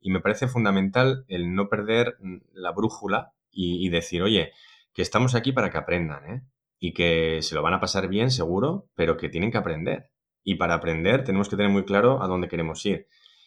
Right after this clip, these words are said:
Y queremos ir a que desarrollen ese pensamiento computacional, que tengan esa capacidad para luego tener esa otra competencia de la que hemos hablado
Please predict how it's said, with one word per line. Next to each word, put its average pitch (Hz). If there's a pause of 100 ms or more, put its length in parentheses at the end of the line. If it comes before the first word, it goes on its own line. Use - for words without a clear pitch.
Y 87
queremos 98
ir 143 (200)
a 87
que -
desarrollen 87
ese 98
pensamiento 98
computacional, 90
que 107
tengan 92
esa 92
capacidad 87
para 85
luego 95 (220)
tener 90
esa 101
otra 101
competencia 92
de 90
la 87
que 87
hemos 85
hablado 87